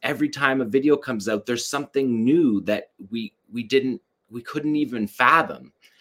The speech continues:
um, or, or didn't even think to fathom. Um, like, when you have a tunnel that's that big, the, the, the limit, the, the ability, the capacity to do anything with that,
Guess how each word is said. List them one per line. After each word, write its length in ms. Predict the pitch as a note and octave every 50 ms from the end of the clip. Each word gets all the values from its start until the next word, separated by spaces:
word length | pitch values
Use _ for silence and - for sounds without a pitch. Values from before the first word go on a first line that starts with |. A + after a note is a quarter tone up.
| _ _ _ -
um, 320 | F2 F#2+ F#2+ F#2+ F#2+ - -
or, 180 | - A#2 A2+ -
or 100 | - A2+
didn't 240 | G#2 - C#3 D3+ D#3
even 180 | C#3+ C3 A2+
think 440 | G#2 - - E3 F#3+ G#3 G3+ - -
to 100 | - G#2
fathom. 640 | - - G#2+ F#2 E2 D#2+ D2+ - C2+ C2 C2+ C#2 _ _ _ - - _ _ -
Um, 340 | - E2+ E2+ E2 D#2+ - -
like, 160 | - C#3+ -
when 180 | - D3+ E3 F3+
you 160 | F#3 A3+ B3+
have 200 | B3 A3 G3+ D#3+
a 100 | D3+ -
tunnel 460 | - - - B2 A#2+ A#2+ A#2 G#2 F2
that's 240 | - F#2 F2+ - - - _
that 240 | - F2+ F#2 A2 G#2+ - _ _
big, 400 | - E2 E2+ G2+ C#3+ F#3+ G#3+ G#3 - _ _ _ _ _ _ _ _ _
the, 320 | F#2+ A#2+ C3+ C#3 B2+ - - _ G2+
the, 260 | - A#2+ A#2+ A#2+ G2+ - _ _ _ -
the 80 | B2
limit, 540 | A2 A2 A#2 C#3+ E3+ G3 G#3 G3+ - - - - _
the, 240 | B2 A#2+ A#2 A2 - G2+ G2+
the 180 | A#2 A#2+ B2 -
ability, 760 | A2+ A2 G2 - - B2 E3 F#3+ A3+ G#3+ D3+ A#2+ G2+ F2+ F2
the 120 | F2 - G2+
capacity 1040 | - - - - - - - D3 E3 G#3 A#3+ - - - - - D2+ B2+ B2+ - _ _
to 140 | - - A#2
do 420 | G2+ - - B2 D#3 D#3+ D3+ C3 - -
anything 640 | - B2 E3+ G#3+ C4 C4+ B3 - - A2+ F#2+ F2 E2
with 260 | G2+ E3 G#3+ - _ -
that, 280 | - - - - -